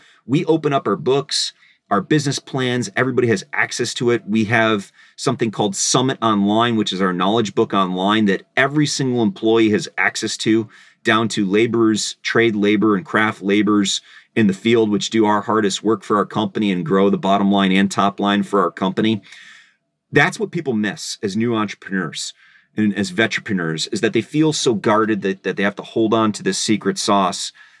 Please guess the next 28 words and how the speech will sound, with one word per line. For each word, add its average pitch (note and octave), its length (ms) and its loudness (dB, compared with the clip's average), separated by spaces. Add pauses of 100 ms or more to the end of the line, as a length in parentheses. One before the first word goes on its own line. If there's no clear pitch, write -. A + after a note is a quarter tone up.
(100)
that G#2+ 300 2 (320)
it A#2+ 180 -2
becomes C3 460 -4
guarded A2 480 0
within G#2+ 240 0
their G#2 140 2
own F#2+ 120 2
company. F#2 480 -2 (340)
And B2 140 2
then D3 80 4
you D#3 80 4
start C#3 240 0
growing B2+ 300 2
your G2+ 120 2
leaders G#2 560 2
and G2+ 100 2
you're G#2+ 100 4
asking C3 400 0
them A2+ 160 2
to G2+ 80 2
grow G#2 340 2
people D3 420 -2
underneath G2 540 2 (100)
them G#2 200 2
as F#2+ 100 2
fastly B2 560 0
as G2 80 -2
possible, - 460 -2